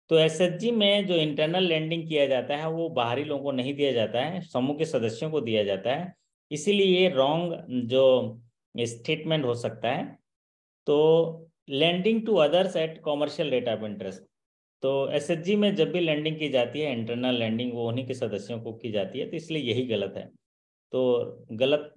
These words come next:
statement चुनने के लिए कहा गया एसएचजी लेंडिंग में, तो आप इस तरह से इसको select कर सकते हैं या किए हैं साथियों ने। अगला सवाल आपकी screen पर, ये सवाल भी काफी important सवाल है जो clerical में भी आया था,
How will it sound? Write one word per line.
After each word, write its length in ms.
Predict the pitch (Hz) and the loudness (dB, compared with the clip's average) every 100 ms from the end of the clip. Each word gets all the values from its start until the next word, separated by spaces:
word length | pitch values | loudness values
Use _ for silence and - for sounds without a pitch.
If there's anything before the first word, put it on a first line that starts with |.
| - | -6
statement 680 | 131 - 139 131 139 139 | -6 -6 -6 -6 -6 -6
चुनने 280 | 135 123 127 | -4 -2 -2
के 100 | 127 | -2
लिए 100 | 127 | -4
कहा 180 | 123 120 | -2 -2
गया 200 | 117 120 | 0 -2
एसएचजी 300 | 113 113 113 | -2 -6 -6
लेंडिंग 380 | 110 107 107 117 | -4 -4 -6 -8
में, 180 | 175 190 _ _ _ | -10 -14 _ _ _
तो 80 | - | -2
आप 160 | 110 113 | -2 -2
इस 160 | 110 - | -6 -6
तरह 160 | 104 | -6
से 160 | 101 - | -6 -10
इसको 360 | - - - | -12 -10 -8
select 460 | 156 - 107 104 - | -6 -4 -4 -4 -8
कर 100 | - | -10
सकते 380 | - - - 127 | -10 -16 -14 -14
हैं 200 | 147 143 | -10 -6
या 100 | 113 | -6
किए 300 | 110 117 104 | -6 -6 -6
हैं 80 | 98 | -6
साथियों 360 | 92 92 98 | -10 -12 -14
ने। 120 | 92 - _ _ _ _ _ _ _ - | -14 -16 _ _ _ _ _ _ _ -4
अगला 220 | 127 165 | 2 2
सवाल 320 | 160 151 151 | 4 2 4
आपकी 320 | 139 - 143 | 2 -2 -6
screen 480 | 135 - 143 147 147 | -6 -8 -6 -4 -2
पर, 180 | 143 135 | 0 0
ये 200 | 127 143 | 0 0
सवाल 380 | 147 131 131 131 | 0 2 2 0
भी 380 | 135 139 139 - _ _ | -2 -6 -8 -14 _ _
काफी 440 | 120 117 131 127 | -2 0 -2 -2
important 680 | 120 110 110 110 123 127 135 | -2 -4 -6 -2 -2 -2 -2
सवाल 300 | 135 123 131 | -2 0 2
है 100 | 131 | 2
जो 140 | 127 | 0
clerical 440 | 127 131 120 117 131 | 0 2 2 2 0
में 160 | 127 | 0
भी 120 | 123 123 | 2 2
आया 220 | 107 107 | 2 0
था, 380 | 117 117 117 | -4 -8 -10